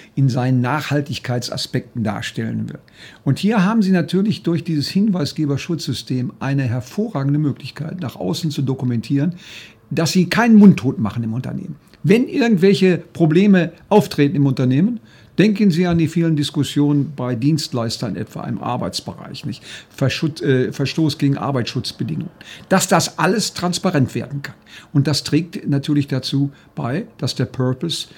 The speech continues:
die Unternehmensziele besser erreicht werden, der Unternehmenswert steigt und Sie natürlich, ähm, äh, hier hinweisen auch auf eine Unternehmensentwicklung, die gegebenenfalls nachteilig sein könnte, äh,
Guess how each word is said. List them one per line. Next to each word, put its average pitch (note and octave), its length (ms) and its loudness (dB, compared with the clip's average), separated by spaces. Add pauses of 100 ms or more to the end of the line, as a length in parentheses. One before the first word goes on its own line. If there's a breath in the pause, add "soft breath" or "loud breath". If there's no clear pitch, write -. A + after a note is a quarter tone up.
(340 loud breath)
die C#3+ 100 2
Unternehmensziele C#3 920 0
besser A#2+ 280 -4
erreicht - 500 -8
werden, C#3+ 240 -2
der - 100 -4
Unternehmenswert C3 840 -2
steigt - 540 -6 (540 loud breath)
und C#4 420 8 (220 loud breath)
Sie F#3 240 2
natürlich, F3+ 760 2
ähm, D3+ 500 2 (340 loud breath)
äh, C#3 180 2
hier D3 340 2
hinweisen D3 680 4
auch D#3 360 -4 (320 loud breath)
auf C#3+ 320 -2
eine C#3+ 220 4
Unternehmensentwicklung, C#3 1500 0
die D3+ 140 -2
gegebenenfalls C#3+ 920 0
nachteilig - 800 -4
sein C#3 360 -2
könnte, A#3 520 4 (440 loud breath)
äh, E3 160 2